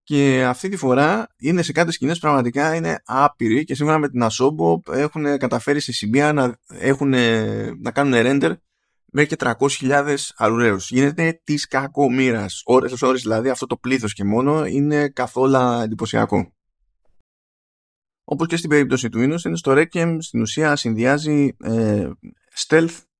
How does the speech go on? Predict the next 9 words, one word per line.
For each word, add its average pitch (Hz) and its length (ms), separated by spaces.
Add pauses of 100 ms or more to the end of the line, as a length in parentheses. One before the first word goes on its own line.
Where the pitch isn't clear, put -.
(920)
gameplay, 156 580 (1080)
ε, 113 220
μαζί 110 300
με, 107 440
μαζί 107 240
με 117 100
γρίφους, 165 580 (880)
ελαφρύ 120 640
platforming, 185 460